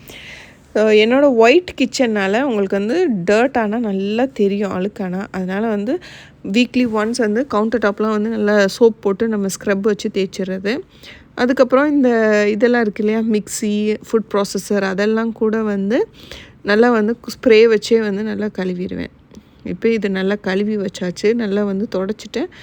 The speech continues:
தொடச்சிட்டு வந்து இதை வந்து தள்ளி வச்சிடலாம். இந்த ஃபுட் ப்ராசஸர் வந்து one of the good investment எனக்கு.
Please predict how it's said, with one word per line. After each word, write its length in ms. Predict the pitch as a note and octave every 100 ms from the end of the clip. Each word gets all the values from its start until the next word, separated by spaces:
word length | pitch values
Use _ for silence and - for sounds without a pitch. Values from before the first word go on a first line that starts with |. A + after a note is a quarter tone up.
| - - - - C#4
தொடச்சிட்டு 440 | C#4 D#4 C#4+ C4+
வந்து 420 | A#3 A3 A#3+ E4+ F4
இதை 180 | C4 G#3+
வந்து 220 | G3 G#3
தள்ளி 260 | A#3+ E3+ F3+
வச்சிடலாம். 360 | F3+ - - -
இந்த 300 | G#3 A3 B3 B3+
ஃபுட் 140 | A#3+ -
ப்ராசஸர் 440 | B3+ B3 A#3+ A3+
வந்து 280 | G#3+ G#3 A3
one 120 | G3
of 100 | G3 F#3+
the 60 | F#3 G3+ -
good 160 | A#3 A3+
investment 600 | B3 G#3 G#3 - F#3+ F#3+ -
எனக்கு. 360 | F#3+ F3+ -